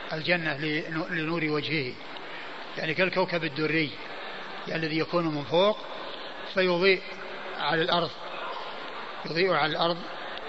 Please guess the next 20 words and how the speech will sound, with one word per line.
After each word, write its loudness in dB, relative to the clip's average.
فكذلك 6
هذا 4
الذي 2
يكون 0
في 2
أهل 4
الجنة 2
وينظر 2
إلى 2
أهل 4
الجنة 0
دونه 8
فتضيء، 6
يعني 2
كما 2
يضيء 4
الكوكب 2
الدري 2
يضيء 2
الأرض. 2